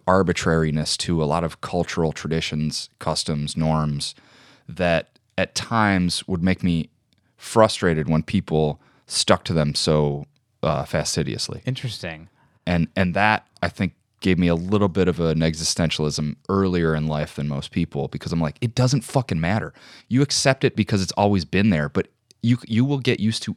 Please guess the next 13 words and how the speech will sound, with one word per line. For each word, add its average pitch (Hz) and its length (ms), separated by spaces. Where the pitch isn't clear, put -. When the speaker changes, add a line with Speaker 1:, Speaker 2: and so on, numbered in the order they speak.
Speaker 1:
anything 104 380
else." - 400
Speaker 2:
Yeah. 92 340
Yeah. 165 420
I 143 100
mean, 160 160
however, 165 460
it 143 100
must 214 220
have 131 100
been 113 380
a 117 100
tough, - 560